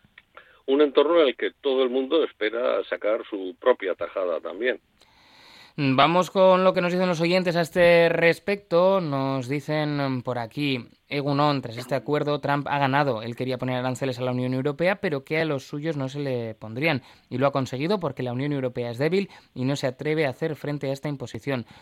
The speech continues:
Speaker 2: Ya no existe el libre comercio". Otro oyente que nos dice, "Ya sé que es muy pronto, pero os agradecería que os dejaseis de ambigüedades. Esto es la tumba total para Europa, sobre todo para los países del sur. Es la confirmación de que no pintamos nada en ningún sitio". Se entiende que esto es como una capitulación. Es verdad que luego,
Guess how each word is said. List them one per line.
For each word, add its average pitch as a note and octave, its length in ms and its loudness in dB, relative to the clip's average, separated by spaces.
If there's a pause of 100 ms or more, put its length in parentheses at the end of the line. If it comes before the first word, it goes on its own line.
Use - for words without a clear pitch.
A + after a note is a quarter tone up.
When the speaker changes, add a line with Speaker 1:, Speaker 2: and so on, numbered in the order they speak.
(160)
Speaker 2:
Ya C#3 160 0
no A#2 100 -2
existe D#3 540 -8
el A#2+ 120 -10
libre D#3+ 460 -4
comercio". B2 680 -4 (340)
Otro C3+ 220 -6
oyente D#3+ 280 -2
que E3+ 60 -4
nos C#3 100 -4
dice, E3 140 -4
"Ya D3+ 140 0
sé D#3 120 -4
que D3+ 60 -4
es D#3 100 -2
muy D#3 140 -2
pronto, G3+ 260 -2
pero G3 120 -4
os C3 100 -12
agradecería C3 420 -6
que D#3+ 140 -6
os B2+ 100 -8
dejaseis D3 600 -8
de C3+ 120 -4
ambigüedades. B2+ 720 -2 (300)
Esto C3 260 -4
es D3+ 80 0
la C3 200 0
tumba E3+ 220 -4
total A#2 220 -6
para B2 160 -4
Europa, F3+ 300 0
sobre B2 220 -6
todo E3 180 -2
para D3+ 100 -4
los B2 140 -6
países D#3 240 -6
del A#2+ 180 -4
sur. G#3 280 0 (380)
Es B2+ 120 -4
la D3 100 4
confirmación B2+ 580 -4
de F3+ 100 -2
que B2+ 60 -4
no C#3+ 120 -4
pintamos C3 340 -4
nada D3+ 340 0
en D#3 280 -4
ningún B2+ 480 -4 (100)
sitio". B2+ 360 -8 (720)
Se - 120 -18
entiende A#2 260 -2
que C#3+ 60 -4
esto D3 140 -2
es C#3+ 80 -8
como D#3 180 -2
una B2 160 -2
capitulación. A2 580 -6
Es D3+ 80 0
verdad F#3+ 160 4
que F#3 80 2
luego, G3 320 4